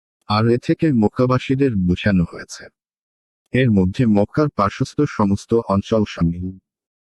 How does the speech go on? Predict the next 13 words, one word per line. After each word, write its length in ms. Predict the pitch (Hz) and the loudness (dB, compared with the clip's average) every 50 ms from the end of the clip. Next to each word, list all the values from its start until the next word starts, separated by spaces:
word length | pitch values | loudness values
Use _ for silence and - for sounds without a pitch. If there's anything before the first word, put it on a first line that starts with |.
| _ _ _ _ _ _ _ _ | _ _ _ _ _ _ _ _
এদেরকে 440 | 107 113 131 156 160 - - 175 165 | 0 2 2 2 0 2 2 0 0
সতর্ক 540 | - - - 113 113 131 135 - - 139 135 | 0 0 0 2 2 0 0 0 0 -2 0
করো 320 | - - 98 92 95 101 | 2 0 2 2 2 2
যে, 240 | 95 92 92 107 139 - _ _ _ _ _ _ _ | 2 2 0 0 -2 -4 _ _ _ _ _ _ _
এরা 180 | 107 104 107 | 2 2 2
যদি 280 | 107 107 113 117 131 143 | 4 2 2 2 2 2
কুফরি 420 | - - 165 165 - - 175 185 | 2 0 -2 -2 0 0 0 2
ও 60 | 170 151 | 2 0
শিরক 360 | - - 131 123 123 123 - | -2 -2 0 0 0 0 -2
থেকে 280 | - - 123 - 117 110 | -2 -4 -2 0 0 -2
তওবা 380 | - - 98 95 98 107 117 | 0 0 0 2 2 2 2
না 160 | 110 101 101 98 | 2 2 2 0
করে, 300 | - 98 95 98 120 | 0 0 0 0 0